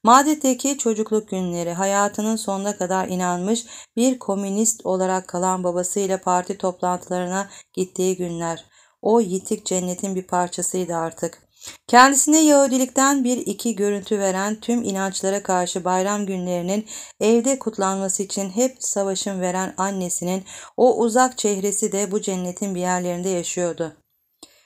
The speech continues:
Cephe günleri gelmişti sonra. Cephe günleriyle o zorunlu sürgünün tüm sonuçlarıyla göze alındığı kaçışlar,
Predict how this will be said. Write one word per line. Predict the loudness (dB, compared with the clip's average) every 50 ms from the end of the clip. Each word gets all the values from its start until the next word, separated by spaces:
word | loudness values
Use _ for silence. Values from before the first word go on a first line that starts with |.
| _ _ 0
Cephe | 4 4 4 6 4 2
günleri | 2 4 4 4 6 4 4 4 4
gelmişti | 4 4 4 4 2 2 0 0 -2 -2
sonra. | 0 0 0 0 0 0 0 0 -2 -2 -6 -14 -14 -12 -10 -10 -6 -2
Cephe | 0 0 2 2 0 0
günleriyle | 0 -2 -2 -2 -2 -2 -2 -2 0 0 0 0
o | 0 0 0 -2
zorunlu | -2 -2 -2 -2 0 -2 -2 -2
sürgünün | -2 -2 -4 -2 -2 -2 -2 -2 -4 -6 -8 -10 -16 -20 -20 _ _ -2
tüm | 2 2 4 4 2 0
sonuçlarıyla | -2 -2 -4 -4 -4 -6 -6 -4 -2 0 0 0 0 0 0 0
göze | 0 -2 -2 -2 0 -2 -2 0
alındığı | 0 -2 -2 -2 -2 -2 -2 -2 -2
kaçışlar, | -2 -4 -4 -4 -4 -6 -4 -2 -2 0 0 0